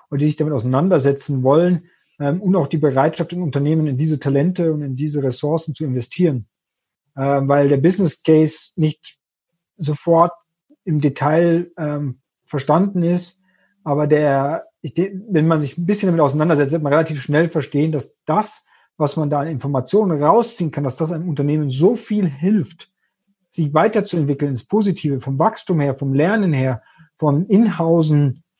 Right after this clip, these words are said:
von Insights, ähm, auch wenn man mit Partnern zusammenarbeitet. Es ist natürlich, dass da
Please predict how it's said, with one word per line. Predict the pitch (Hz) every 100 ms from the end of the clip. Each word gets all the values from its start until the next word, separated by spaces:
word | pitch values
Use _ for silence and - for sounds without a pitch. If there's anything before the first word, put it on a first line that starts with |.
| _
von | - 143 135 156 -
Insights, | 190 220 220 170 143 135 135 - - -
ähm, | 151 143 139 139 127 131 170 _ _ _ _ _ _ _ -
auch | 190 180
wenn |
man | 175
mit | 160 -
Partnern | 175 233 233 175
zusammenarbeitet. | 175 190 180 165 156 143 117 - _ _
Es | 156 165
ist | 160 _ _
natürlich, | 160 147 - 226 180
dass | 175 - -
da | 165 165 165